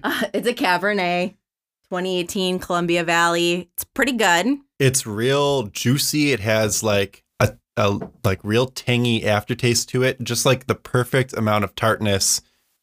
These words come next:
Speaker 2: which is good for me 'cause I don't like my wines or, like, my drinks too tart. So I think it's incredibly well balanced. And I'm
Speaker 1: Mm-hmm.
Speaker 2: not always a big fan of cabs, but this one I think is very, very good.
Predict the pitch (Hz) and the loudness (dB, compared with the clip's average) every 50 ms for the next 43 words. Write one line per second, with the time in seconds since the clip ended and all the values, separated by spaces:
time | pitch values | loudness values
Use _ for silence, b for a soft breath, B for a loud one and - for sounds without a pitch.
0 | _ - 117 107 - 107 - - 120 104 - 120 113 110 101 - - 110 110 120 | _ -2 0 0 0 0 2 2 0 0 0 0 0 0 0 0 -2 -2 0 0
1 | 113 78 107 104 101 98 - - 107 95 95 98 101 107 104 104 101 101 104 101 | 0 0 0 0 0 -2 -4 -4 -2 -2 0 0 0 0 0 0 0 0 -2 -2
2 | 98 - 107 101 95 95 95 - - 95 92 90 - 104 98 92 - - - 113 | -2 -2 -2 0 0 0 0 0 0 -2 -2 0 0 0 0 0 -2 -2 -2 -4
3 | 104 - - 101 95 90 - - - - - 104 98 - - 117 101 95 - - | -2 0 0 0 0 0 -2 -4 -6 -2 0 0 0 0 0 0 -2 -2 -2 -4
4 | - - - 98 - - 117 120 117 107 110 101 98 101 101 - 104 101 101 104 | -4 -2 -2 -2 -2 0 2 2 2 2 2 0 0 0 0 0 0 0 2 0
5 | 101 92 92 - - - - _ _ _ _ _ _ _ _ _ _ _ _ _ | 0 -2 -4 -6 -10 -10 -14 _ _ _ _ _ _ _ _ _ _ _ _ _
6 | - 208 214 113 113 120 165 175 147 135 135 123 98 107 92 87 110 104 90 - | -6 -2 0 0 0 0 0 0 2 2 2 0 0 -2 -4 -2 -2 -2 -2 -2
7 | - 113 101 95 92 - - - 98 92 87 87 - - - 101 - - 98 - | 0 2 2 2 0 -2 -2 0 2 2 2 0 -2 -4 -4 -2 -2 0 -2 -2
8 | - 113 107 101 95 95 - 101 95 - 95 90 - - _ - 104 101 98 95 | 0 0 0 0 0 0 0 -2 -2 -2 -2 -4 -4 -6 _ -4 -2 0 0 0
9 | 95 92 101 95 95 95 95 - 98 95 90 92 | 0 0 0 0 0 0 0 0 0 -2 -2 -4